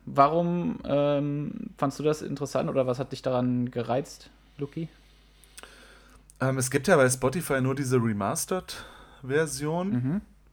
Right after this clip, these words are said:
Speaker 2: glaub ich. Ähm, was hat mich dran gereizt? Ich sag mal so, ich bin, also, der kommt ja aus New York.
Speaker 1: Mhm.
Speaker 2: Und ich finde, äh, das ist, äh, das ist für mich dieser New York-Sound. Und ich, ich find ihn einfach so vom,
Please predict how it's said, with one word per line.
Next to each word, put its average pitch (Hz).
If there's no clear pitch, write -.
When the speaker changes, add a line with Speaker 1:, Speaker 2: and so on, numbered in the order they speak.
Speaker 2:
glaub 143
ich. -
Ähm, 117
was 117
hat 147
mich 131
dran 120
gereizt? 110
Ich 120
sag 139
mal 156
so, 123
ich -
bin, 151
also, 135
der 131
kommt -
ja 180
aus 135
New 139
York. 107
Speaker 1:
Mhm. 131
Speaker 2:
Und 147
ich -
finde, 165
äh, 131
das 135
ist, -
äh, 127
das 131
ist 135
für 131
mich 127
dieser 117
New 117
York-Sound. 104
Und 127
ich, 127
ich -
find 143
ihn 156
einfach 135
so 131
vom, 123